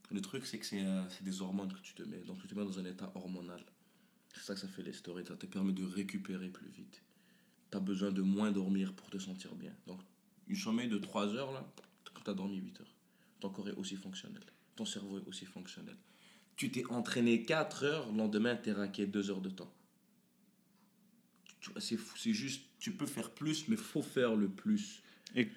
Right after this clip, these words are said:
Speaker 2: comment
Speaker 1: Tu
Speaker 2: ça
Speaker 1: vois
Speaker 2: se
Speaker 1: ce que
Speaker 2: fait que
Speaker 1: je
Speaker 2: tu
Speaker 1: veux dire ?
Speaker 2: deviens plus fort et plus
Speaker 1: C'est que,
Speaker 2: performant ?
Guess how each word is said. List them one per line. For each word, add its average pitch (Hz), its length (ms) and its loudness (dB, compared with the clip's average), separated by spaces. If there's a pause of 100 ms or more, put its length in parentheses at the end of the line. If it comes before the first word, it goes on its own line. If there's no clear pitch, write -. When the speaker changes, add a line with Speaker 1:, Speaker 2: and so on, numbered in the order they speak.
(280)
Speaker 2:
comment 170 220 10
Speaker 1:
Tu - 60 6
Speaker 2:
ça 160 60 10
Speaker 1:
vois 139 60 12
Speaker 2:
se - 40 4
Speaker 1:
ce - 20 0
que 156 60 10
Speaker 2:
fait 180 60 8
que 214 60 6
Speaker 1:
je 208 40 8
Speaker 2:
tu - 20 -
Speaker 1:
veux 123 40 8
dire ? 120 80 12
Speaker 2:
deviens 117 180 12
plus 120 200 6
fort 127 420 12
et 101 60 12
plus 117 160 4
Speaker 1:
C'est 110 60 6
que, 104 60 -2
Speaker 2:
performant ? 110 640 10